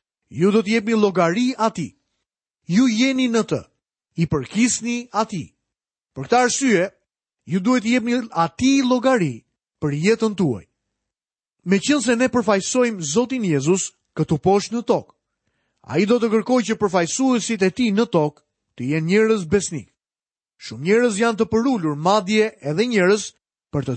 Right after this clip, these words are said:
cilët ne nuk dim asgjë, janë gjetur besnik në punën e tyre. Ata kanë qenë besnik ndaj punëdhënësve të tyre,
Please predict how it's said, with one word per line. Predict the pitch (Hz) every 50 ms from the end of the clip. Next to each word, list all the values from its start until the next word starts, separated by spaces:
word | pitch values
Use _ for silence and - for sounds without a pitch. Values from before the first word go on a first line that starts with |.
| -
cilët | - 208 226 208 226 214 190
ne | 214 214
nuk | 208 196 165 156
dim | 220 226 220 214
asgjë, | 175 180 175 165 156 151 170 233 277 185 - - _ _ _ _ _ _ _ _ _ _ -
janë | 120 143 156 151 151 156 147
gjetur | 175 240 262 254 - 254 254 240
besnik | 170 147 185 175 - - - 247 285 285 - -
në | 180 170 156 -
punën | 185 196 208 202 214 214
e | 226 240
tyre. | - 254 214 160 127 - _ _ _ _ _ _ _ _ _ _ _ _ _ _ _ -
Ata | - 107 131 - 185 190
kanë | 202 214 185 226
qenë | 233 220 180
besnik | 190 175 - - 196 214 233 - -
ndaj | 196 185 196 196 180 -
punëdhënësve | 180 180 170 156 147 135 143 196 247 269 269 262 233 208 226 254 247
të | 262 254 -
tyre, | 240 190 139 107